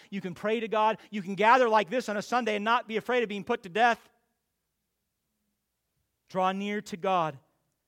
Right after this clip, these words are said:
in full assurance of your faith because God is faithful. Then he said in the next verse, "Let us hold fast the confession of our hope without wavering,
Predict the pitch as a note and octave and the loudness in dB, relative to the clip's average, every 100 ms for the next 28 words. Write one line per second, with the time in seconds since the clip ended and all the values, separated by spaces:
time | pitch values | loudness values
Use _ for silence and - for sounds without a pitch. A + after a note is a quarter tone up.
0 | _ _ _ F3+ F3 - - G#3+ G#3+ F#3+ | _ _ _ -10 -10 -12 -2 0 0 -2
1 | - G3+ G3+ A3 F3+ F#3 - F#3+ F#3 E3+ | -6 -6 -4 -4 -4 -6 -6 -4 -4 -8
2 | - - F3+ F#3+ F3 - _ - F3+ F3+ | -16 -14 -8 -6 -6 -8 _ -2 2 2
3 | F3 - _ E3 D#3+ - - C3+ F#2+ _ | 2 -4 _ -12 -12 -14 -16 -16 -16 _
4 | G2+ _ _ _ _ _ _ _ _ _ | _ _ _ _ _ _ _ _ _ _
5 | _ _ _ _ _ _ - F#3+ G3+ - | _ _ _ _ _ _ -4 -4 -4 -2
6 | G3 F#3+ F#3 G3+ E3 G3+ F#3 F3+ G3+ G3 | -2 -2 -6 -6 -4 -4 -4 -2 -2 -2
7 | G3+ F#3+ - A3 G#3+ G3+ - G3 F#3 A#3 | -4 -8 -6 0 0 0 -4 -10 -6 -4
8 | - G3 G3+ F#3+ G#3+ G#3+ - - G3 A3 | -6 -4 -4 -4 -4 -6 -8 -12 -4 2
9 | A3+ G3 A3+ B3 F#3+ G#3 | 2 2 0 0 0 -8